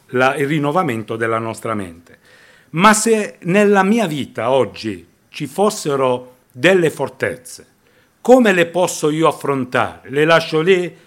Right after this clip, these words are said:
Non ho più scampo? Qual è l'aiuto che il Signore mi può dare? Allora andiamo in seconda Corinzi, lo rileggiamo. Seconda Corinzi, capitolo dieci,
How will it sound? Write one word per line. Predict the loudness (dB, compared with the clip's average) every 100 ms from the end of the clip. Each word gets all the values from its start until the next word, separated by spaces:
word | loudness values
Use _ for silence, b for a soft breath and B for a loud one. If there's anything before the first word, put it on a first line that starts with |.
| b
Non | -6 -2
ho | 0 -2
più | -6
scampo? | 0 4 4 0 -8 -10 -12 b b b b b _ _
Qual | 6 8
è | 8 6
l'aiuto | 4 0 0 -4 -2 -2
che | -2
il | -4
Signore | -4 -4 -4 -4 -4
mi | -4 -6
può | -8
dare? | -6 -8 -8 -8
Allora | 0 4 4 0 b b -16
andiamo | -8 2 2 2
in |
seconda | -4 -6 -4 -4
Corinzi, | -4 -6 -8 -10
lo | -6 -4
rileggiamo. | -2 -2 -4 -6 -8 -10 -14 -16 -20 _ _ _ _ _ _ _ _ _ _ _ -20 _ _ -20 -20
Seconda | -14 -8 -6 -4
Corinzi, | -6 -6 -8 -10
capitolo | -14 -12 -10 -8 -6
dieci, | -6 -6 -8 -14 -18